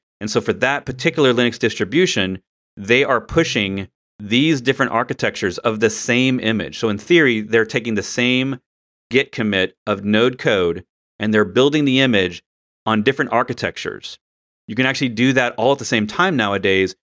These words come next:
with the Docker build X command, a, a new version of the build command that allows you to do a one-shot line that allows you to specify multiple architectures, and it will build that image in the background using Q E M U.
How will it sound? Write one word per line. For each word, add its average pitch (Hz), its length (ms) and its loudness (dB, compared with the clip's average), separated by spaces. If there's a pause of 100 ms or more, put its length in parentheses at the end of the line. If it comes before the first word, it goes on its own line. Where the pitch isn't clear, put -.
(120)
with 110 180 0
the 117 80 4
Docker 101 420 0
build 92 360 0 (100)
X 135 300 -4
command, 82 420 -10
a, 95 260 -8
a 101 80 -6 (140)
new 120 320 2
version 107 400 2
of 95 140 -4
the 101 60 0
build 101 300 2
command 80 420 -8 (280)
that 101 80 -2
allows 113 360 2
you 117 80 2
to 95 180 0 (500)
do 107 140 0
a 95 80 4
one-shot 120 600 0
line 95 460 0 (320)
that 95 100 2
allows 104 300 0
you 104 80 -4
to 95 80 2
specify 98 440 -4
multiple 123 420 0
architectures, 104 680 -4
and 95 120 -4
it 92 80 -6
will 95 120 -4
build 107 260 2
that 98 160 -2
image 98 240 -6
in 90 60 -8
the 90 80 -6
background 87 560 -4 (280)
using 98 300 -2
Q 90 220 -6
E 85 160 -4
M 85 100 -4
U. 95 240 -2